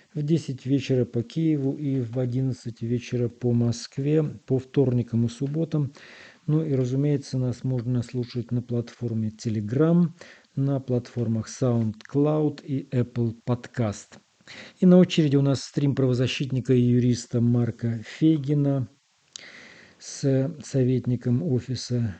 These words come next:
президента Украины Алексеем Арестовичем. Война,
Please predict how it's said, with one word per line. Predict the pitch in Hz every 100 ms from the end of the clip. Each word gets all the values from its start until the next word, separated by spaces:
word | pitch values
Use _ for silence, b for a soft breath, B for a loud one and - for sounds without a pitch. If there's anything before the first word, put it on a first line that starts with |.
| _
президента | 123 117 113 123 117
Украины | 120 123 151 151
Алексеем | 123 110 - 120 120 113 98 -
Арестовичем. | 123 117 - - 110 104 117 110 104 b b b b b b b _ -
Война, | 120 127 147 147